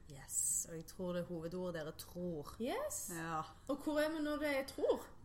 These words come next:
Speaker 1: Da er vi i hodet.
Speaker 2: Yes.
Speaker 1: <laughs> Der skal vi ikke være.
Speaker 2: Nei, egentlig ikke.
Speaker 1: Nei.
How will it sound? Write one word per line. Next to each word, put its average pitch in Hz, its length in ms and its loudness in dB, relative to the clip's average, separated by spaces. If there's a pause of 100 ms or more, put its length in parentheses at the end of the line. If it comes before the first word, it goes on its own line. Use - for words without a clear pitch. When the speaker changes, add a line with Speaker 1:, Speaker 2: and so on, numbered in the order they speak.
(160)
Speaker 1:
Da 226 140 -2 (120)
er 294 340 12
vi 277 100 8
i - 80 2
hodet. 233 380 8
Speaker 2:
Yes. 240 600 10
Speaker 1:
<laughs> - 1800 8
Der 254 120 12
skal 311 180 6
vi 392 60 6
ikke 285 180 2
være. 240 360 8
Speaker 2:
Nei, 294 360 4
egentlig 392 760 4
ikke. - 300 2 (240)
Speaker 1:
Nei. 156 240 -8